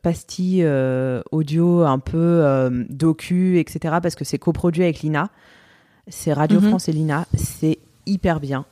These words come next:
Speaker 1: vraiment hyper bien.
Speaker 2: Ah, cool.
Speaker 1: On apprend beaucoup.
Speaker 2: Ah, merci pour la reco.
Speaker 1: Et chaque épisode, en fait, est consacré à un sujet. Donc, tu vas avoir, euh, le milieu professionnel, le sport, euh, la sexualité. Enfin, bon, voilà, quelques, quelques thématiques comme ça. Donc, euh,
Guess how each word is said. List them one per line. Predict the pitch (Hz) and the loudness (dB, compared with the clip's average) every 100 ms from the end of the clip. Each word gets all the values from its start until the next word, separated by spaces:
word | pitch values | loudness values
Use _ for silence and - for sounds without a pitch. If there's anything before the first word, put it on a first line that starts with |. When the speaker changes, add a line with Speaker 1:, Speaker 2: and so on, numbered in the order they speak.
| _ - | _ -10
Speaker 1:
vraiment | 147 156 175 185 180 | -6 -2 -2 0 -2
hyper | 170 156 | -2 -2
bien. | 147 147 | 0 0
Speaker 2:
Ah, | |
cool. | 240 349 302 | 2 2 4
Speaker 1:
On | |
apprend | 160 - - 151 | 2 -2 -4 -2
beaucoup. | 151 196 - 233 | 0 0 2 2
Speaker 2:
Ah, | |
merci | 196 196 233 | 2 0 0
pour | 220 | 0
la | 208 | 0
reco. | 226 214 | 2 0
Speaker 1:
Et | |
chaque | 156 240 247 240 | 0 0 0 -2
épisode, | - 185 202 220 | -4 -2 0 0
en | 185 | -2
fait, | - 202 208 | -2 -2 0
est | |
consacré | - 170 185 - | -4 -2 -4 -2
à | 214 | -2
un | 175 | 0
sujet. | - 180 160 - _ 156 | -2 -2 -2 -4 _ -6
Donc, | 156 | -4
tu | - 147 | -6 -2
vas | 151 147 | 0 0
avoir, | 147 165 175 165 | 2 0 2 0
euh, | 151 143 | 0 0
le | 143 | 2
milieu | 160 151 | 2 2
professionnel, | 147 147 131 139 135 131 143 208 - - - - | 0 -2 -6 -6 -2 0 0 -2 -6 -20 -12 0
le | 175 | 0
sport, | - - 147 147 180 - - - - - | 0 2 4 4 2 -4 -20 -20 -14 -4
euh, | 165 151 147 147 147 - 170 | -2 -2 -4 -4 -8 -4 0
la | 180 | 0
sexualité. | 190 - 180 175 175 | 0 0 2 2 0
Enfin, | 180 151 | 0 0
bon, | 151 139 - - | 0 -2 -6 -4
voilà, | 147 - | -2 -2
quelques, | - 202 214 196 170 170 | 0 0 2 2 2 0
quelques | 208 208 233 | -2 -2 -2
thématiques | 208 190 202 | -2 -2 -4
comme | - 180 | -4 -2
ça. | 170 202 | -2 -2
Donc, | 180 165 - | -4 -6 -2
euh, | 160 151 | 0 0